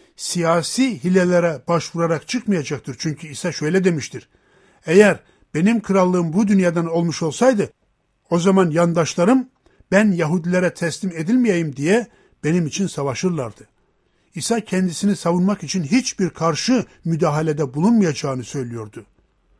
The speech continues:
Anımsayacaksınız, İsa'yı yakalamaya geldiklerinde Petrus İsa'yı savunmak için kılıcını çekmiş ama İsa onu azarlayarak "Kılıcını yerine koy." demişti. Hayır, İsa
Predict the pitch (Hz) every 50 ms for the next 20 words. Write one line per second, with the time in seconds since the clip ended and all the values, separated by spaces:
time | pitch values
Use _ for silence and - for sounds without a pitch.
0 | _ _ _ _ - 143 139 139 131 - - 147 143 131 156 214 - - - 131
1 | 117 107 - - - _ _ _ _ - 170 143 - - 160 160 170 180 170 156
2 | 160 151 - 156 156 156 165 160 160 160 156 139 160 151 147 143 135 - 151 151
3 | 147 143 143 160 196 233 247 - _ _ _ _ _ _ _ _ _ _ _ _
4 | _ _ - _ - 202 233 220 - 165 180 208 190 - - - 139 - - 165
5 | 175 180 - - 165 160 160 170 180 175 - - - 190 190 - - 165 165 147
6 | 151 175 185 - - 160 135 - 214 196 - 190 180 175 160 156 135 - - 190
7 | 180 165 170 165 151 131 131 151 143 147 160 185 220 233 190 - _ _ _ _
8 | _ _ - 165 180 185 143 135 180 175 202 247 277 254 - _ _ - 143 151
9 | 170 175 165 165 175 196 202 196 - 180 170 147 151 147 139 113 - - - 117
10 | - _ _ _ - 156 180 214 190 - - _ _ _ _ _ _ - 139 -
11 | - 185 196 220 240 220 -